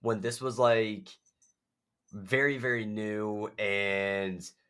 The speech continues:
a lot of other games back then didn't have, like, a ton of, like,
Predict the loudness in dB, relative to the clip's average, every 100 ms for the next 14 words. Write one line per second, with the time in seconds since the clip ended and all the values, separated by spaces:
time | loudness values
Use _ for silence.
0 | _ -4 2 4 4 2 0 -4 -6 -4
1 | -6 -2 -2 0 -4 -4 -6 -6 -2 -2
2 | 0 -2 -6 -6 -2 -2 0 -2 -4